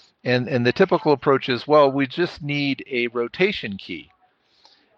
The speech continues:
you know, and then we can use that rotation key to re-, rotate our signing keys." The problem is, is that when you use the rotation key, it becomes exposed and vulnerable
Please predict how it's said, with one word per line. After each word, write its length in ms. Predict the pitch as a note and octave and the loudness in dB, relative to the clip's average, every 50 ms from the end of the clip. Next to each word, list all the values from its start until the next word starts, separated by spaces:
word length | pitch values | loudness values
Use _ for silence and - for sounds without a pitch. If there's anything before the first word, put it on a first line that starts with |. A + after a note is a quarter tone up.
| _ - | _ -8
you 140 | A#2+ A#2+ G#2+ | -6 -2 0
know, 260 | G2+ G#2 A2 A#2 A2 | 0 2 0 0 -2
and 280 | - C3 A#2 A#2 A#2+ A#2+ | -2 -2 -2 -2 2 4
then 180 | B2+ C3 C3 | 4 4 4
we 100 | C3+ C3 | 2 -6
can 160 | - - B2 | -4 -4 -4
use 180 | B2+ C#3 C#3+ B2 | -2 -2 0 2
that 160 | C3+ A#2+ G#2+ | 2 2 2
rotation 500 | A#2 A2+ G#2+ - E3+ F3 - - C#3+ C3 | 2 -2 0 2 0 0 0 -2 -8 -10
key 280 | A#2 - - C3 B2 A#2 | -10 -10 -10 -8 -8 -8
to 100 | G#2+ A#2+ | -6 -4
re-, 120 | A#2 A#2 A#2 | -2 -2 -2
rotate 520 | A#2+ B2+ B2 A#2 A#2 A2 - C3 A2+ G#2 | -2 -2 -2 -2 -2 -2 -2 -4 -2 0
our 120 | G#2+ G#2+ | -2 -2
signing 380 | - - D#3+ E3 D#3+ C#3+ A#2+ A2 | 2 2 2 2 2 -2 -6 -8
keys." 260 | - G2+ F2 E2+ - | -10 -12 -18 -18 -18
The 80 | - - | -14 -4
problem 320 | - C#3+ C#3+ D3 C#3 C3 | 2 2 2 2 2 -2
is, 160 | B2+ A#2+ A#2+ | -10 -12 -12
is 120 | B2 A2+ G#2+ | -16 -14 -8
that 120 | A#2 A#2 A#2 | -8 -8 -8
when 100 | A#2 A2+ | -10 -18
you 120 | A2+ A#2 | -16 -16
use 160 | A#2 A2 - | -16 -14 -12
the 80 | A2 G#2+ | -10 -8
rotation 420 | G#2+ - D#3 D#3 D3+ - D3+ C3 | -6 -2 -2 -2 -2 -4 -8 -16
key, 220 | - - A#2+ A2+ A2 | -14 -10 -8 -8 -8
it 60 | - | -8
becomes 320 | G#2+ - C3 A2 G2+ - | -10 -10 -10 -10 -10 -10
exposed 640 | G2+ - - - C#3 C3 B2+ B2 B2 A#2+ G#2+ - G#2 | -18 -18 -8 0 4 4 4 4 2 -2 -4 -8 -10
and 120 | G#2 G2 | -10 -6
vulnerable 560 | G2+ A2+ A2+ A2+ A2+ G#2+ G#2 G#2+ G#2 G2+ G2+ | -2 -2 -2 -2 -4 -6 -4 -2 -4 -4 -4